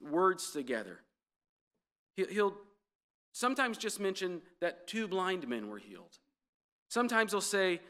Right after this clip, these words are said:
there was a blind and a mute person. Once it was the lame and the blind and the crippled and the mute and many others.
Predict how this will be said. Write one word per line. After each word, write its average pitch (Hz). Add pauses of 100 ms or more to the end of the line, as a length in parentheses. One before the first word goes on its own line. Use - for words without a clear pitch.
(460)
there 175
was 170
a 175
blind 180
and 165
a 165
mute 196
person. - (1500)
Once 220
it 170
was 170
the 165
lame 170
and 151
the 135
blind 160
and 131
the 127
crippled 147
and 123
the 127
mute 165
and 180
many 170
others. 110